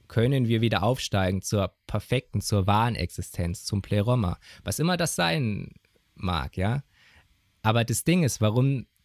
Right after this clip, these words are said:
du da auf das dämonisch-weibliche kommen könntest, ist eben, weil du sagen kannst, hey, Sophia war wieder schuld, die ist gefallen, das war ihr Trip, ja, da was Eigenes zu schaffen ohne Partner.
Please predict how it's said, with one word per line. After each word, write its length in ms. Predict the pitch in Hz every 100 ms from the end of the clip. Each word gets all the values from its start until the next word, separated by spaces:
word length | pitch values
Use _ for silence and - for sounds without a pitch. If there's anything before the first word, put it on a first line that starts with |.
| _
du 140 | - 101
da 420 | 117 120 131 - _
auf 140 | 104 -
das 200 | 101 -
dämonisch-weibliche 1000 | 98 101 180 208 - 98 90 - 87 -
kommen 300 | - 87 87
könntest, 420 | 95 90 98 -
ist 140 | -
eben, 220 | - 98
weil 120 | 101 101
du 60 |
sagen 320 | 101 101 104
kannst, 340 | 113 101 98 -
hey, 220 | 131 - _ _ _ _ _ _ _ _
Sophia 520 | - 101 - 117 113
war 140 | 104
wieder 180 | 107 107
schuld, 460 | 95 135 117 90 - _ _ _
die 120 | 107
ist 140 | 107 -
gefallen, 560 | 107 - 113 95 85 - _ _ _
das 200 | 85 -
war 160 | 104 104
ihr 220 | 117 107
Trip, 360 | - 135 120 - - _
ja, 260 | 90 90 95 -
da 100 | 101
was 160 | 98
Eigenes 420 | - 107 113 101 -
zu 120 | 101
schaffen 340 | - 113 -
ohne 220 | - 90 90
Partner. 560 | 113 110 - 82 95